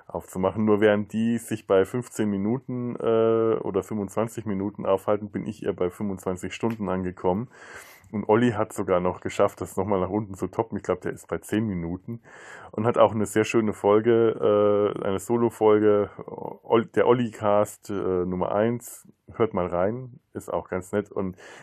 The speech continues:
es, es fehlt ein bisschen, ähm, ein Aspekt, den ich bei Olli immer wieder gerne höre. Olli schimpft unglaublich gerne. Wenn sich Olli über irgendwas aufregt,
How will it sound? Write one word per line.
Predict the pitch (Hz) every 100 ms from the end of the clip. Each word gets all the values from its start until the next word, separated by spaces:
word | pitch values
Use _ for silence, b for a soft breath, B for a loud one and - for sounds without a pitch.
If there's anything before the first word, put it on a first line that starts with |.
| B
es, | 113 - -
es | 120 -
fehlt | - 135 165 -
ein | 117
bisschen, | - 156 - - 143 135 - B B B B B
ähm, | 123 127 123 120 120 113
ein | 117 117
Aspekt, | 110 - 127 -
den | 117
ich | 110 -
bei | 101
Olli | 110 110
immer | - 131 120
wieder | 117 101
gerne | 107 117 113 104
höre. | 101 107 113 b b _
Olli | 104 110 110
schimpft | - 120 113 -
unglaublich | 101 85 - 78 - -
gerne. | - 78 78
Wenn | 85
sich | - 90
Olli | - 123 131
über | 113 95 -
irgendwas | 135 127 107 107 -
aufregt, | 98 104 - - 90 95 -